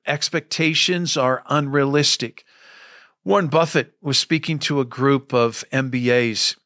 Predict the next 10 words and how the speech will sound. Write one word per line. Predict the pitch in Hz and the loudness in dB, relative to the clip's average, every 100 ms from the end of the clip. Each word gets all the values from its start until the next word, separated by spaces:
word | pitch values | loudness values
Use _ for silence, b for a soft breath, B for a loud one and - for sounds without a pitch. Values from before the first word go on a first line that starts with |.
| - | -6
and | 127 131 | -2 0
he | |
was | 131 123 135 | 0 0 2
asked, | 143 127 - - B B B | 2 0 -2 -6 B B B
"What | 131 196 - | -2 -2 -2
do | - 185 | -4 -2
you | 156 | -2
consider | 139 - 127 - - 139 113 101 | -2 -4 0 0 2 2 0 -2
when | - 120 120 | -4 -4 -4
hiring?" | 107 - 139 120 107 87 87 | -6 -4 -2 -2 -4 -8 -12